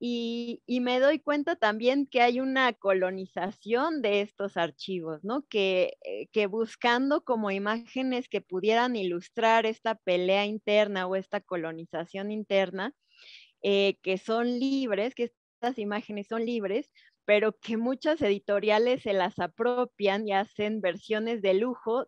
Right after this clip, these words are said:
de solo estas compilaciones, ¿no? De archivos. Entonces es interesante cómo ni esas imágenes que son muy poderosas, ¿no? Que ilustran el canibalismo o que ilustran la colonización, no nos pertenecen, ¿no?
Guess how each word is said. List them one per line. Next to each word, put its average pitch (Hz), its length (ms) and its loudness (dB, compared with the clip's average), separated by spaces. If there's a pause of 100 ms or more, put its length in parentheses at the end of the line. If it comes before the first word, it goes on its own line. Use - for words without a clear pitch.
de 208 160 4
solo 240 360 0
estas 269 420 0
compilaciones, 202 1120 0
¿no? 226 160 -4
De 208 100 -2
archivos. 202 540 -4
Entonces 214 500 -6
es 226 200 -4
interesante 214 880 -2
cómo 220 400 -2 (400)
ni 226 240 -2
esas 262 460 0
imágenes 214 680 -4
que 165 140 -10
son 226 280 -4
muy 240 120 -4
poderosas, 190 680 0
¿no? 185 280 -10
Que 185 80 -4
ilustran 220 540 -2
el 202 120 -4
canibalismo 185 880 -4
o 170 100 -8
que 180 100 -6
ilustran 220 680 -4 (260)
la 196 140 2
colonización, 202 1120 -4
no 220 260 -4
nos 226 160 -6
pertenecen, 160 720 -6
¿no? 240 200 -8